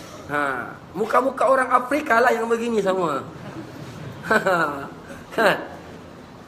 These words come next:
Nak tahu negeri Sabah? Adik-adik tekan saya negeri Sabah. Kadang-kadang tak sampai lima saat. Ha? Ngurusi majlis tak sampai lima saat.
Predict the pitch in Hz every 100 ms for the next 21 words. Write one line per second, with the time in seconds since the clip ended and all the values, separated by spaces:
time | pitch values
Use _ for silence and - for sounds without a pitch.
0 | - 180 233 - 226 220 214 226 226 226
1 | 226 190 233 226 220 226 202 - - -
2 | - - - - - - 151 190 214 220
3 | 233 247 247 240 226 214 220 214 214 202
4 | 208 208 - 214 208 196 202 220 202 -
5 | - 208 208 208 202 226 220 - 226 214
6 | - - - - - - 165 240 - -
7 | - - - - - - - 165 190 208
8 | 202 202 226 233 208 - 262 262 269 269
9 | 277 - - 302 - -